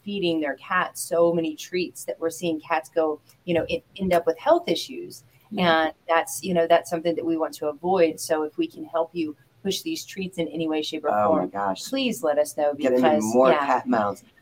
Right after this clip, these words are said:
Speaker 3: Well, and tell us about it, because they, I love that. And on your website, it's all, and everyone please go visit avis pet palace dot com.
Speaker 1: Yeah, link is in the
Speaker 3: It is so
Speaker 1: description here.
Speaker 3: great. You're all over Instagram too, and I'm gonna get to that in a minute. But, um, your ingredient, it's so hard to find. You know, it's, uh, I know on the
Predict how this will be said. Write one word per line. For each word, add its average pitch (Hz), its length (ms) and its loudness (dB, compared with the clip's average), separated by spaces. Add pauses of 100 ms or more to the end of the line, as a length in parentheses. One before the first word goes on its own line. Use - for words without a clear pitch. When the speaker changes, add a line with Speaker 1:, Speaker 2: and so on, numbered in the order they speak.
Speaker 3:
Well, 220 140 8
and 220 120 4
tell 233 140 4
us 269 140 2
about - 220 2
it, - 60 2
because 285 440 0
they, 143 340 2 (120)
I 139 100 2
love 147 240 0
that. 135 220 4
And 123 180 -2
on 165 120 0
your 131 100 -4
website, 120 400 0
it's 120 140 -4
all, 113 420 0
and 123 120 2
everyone 120 300 0
please 120 200 0
go 113 140 -4
visit 110 420 -4 (240)
avis 113 280 0
pet - 200 -4
palace 104 340 0
dot - 200 -4
com. 117 140 -2
Speaker 1:
Yeah, 107 160 2
link 226 180 2
is 214 120 0
in 208 80 0
the 123 60 6
Speaker 3:
It 123 40 8
is 123 60 4
so 127 60 4
Speaker 1:
description 123 320 4
here. 113 100 -2
Speaker 3:
great. 113 280 -2
You're 127 180 2
all 131 240 6
over 117 240 0
Instagram 113 400 -6
too, 123 120 -4
and 110 80 2
I'm 107 80 2
gonna 107 100 -4
get 107 180 -6 (180)
to 110 120 -4
that 110 260 4
in 107 60 -8
a 110 60 -4
minute. 101 320 -6
But, 113 180 -2 (380)
um, 104 360 2 (480)
your 139 300 6
ingredient, 127 580 -2
it's 127 160 -6
so 147 200 0
hard 139 260 0
to - 60 -10
find. 107 460 0
You 110 60 -6
know, 107 120 -4
it's, - 160 -10
uh, 69 520 -8
I 98 40 -6
know 110 180 0
on 104 140 -2
the 101 100 -6